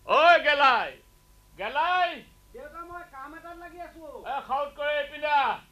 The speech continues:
Speaker 1: ঐ।
Speaker 2: অকণমান লাহে ধীৰে কাম ফিনিছ কৰি গ'লে নহ'বনে দেউতা?
Speaker 1: নহ'ব।
Speaker 2: তেনেহ'লে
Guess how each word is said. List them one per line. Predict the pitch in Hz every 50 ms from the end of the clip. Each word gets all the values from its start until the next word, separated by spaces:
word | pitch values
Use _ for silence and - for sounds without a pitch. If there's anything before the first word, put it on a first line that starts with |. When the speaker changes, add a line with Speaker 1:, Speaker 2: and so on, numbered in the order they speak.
| _ - _ _ _ _ - _ _ _ _ _ _ _ _ _ _ _ _ -
Speaker 1:
ঐ। | 254 302 349 349 359 339 320 285 233 - - - - _ - - _ _ _ _ _ _
Speaker 2:
অকণমান | - 196 190 - 285 311 311 339 330 320
লাহে | 294 262 233 262 285
ধীৰে | 247 294 320 311 302
কাম | 277 269 285 294
ফিনিছ | - - 262 269 285 - -
কৰি | 311 302 302 294
গ'লে | 311 320 320
নহ'বনে | 311 294 262 233 247 277 294 302 320
দেউতা? | 302 311 311 311 330 330 339
Speaker 1:
নহ'ব। | - 196 220 233 262 269 262 262 233 185 156 - - - _ - _ _ _ - - - - _ _ - - _ _ _ _ _ _ _ _ _ _ _ _ _ _ _
Speaker 2:
তেনেহ'লে | 214 220 220 226 254 254 240 247 254 262 262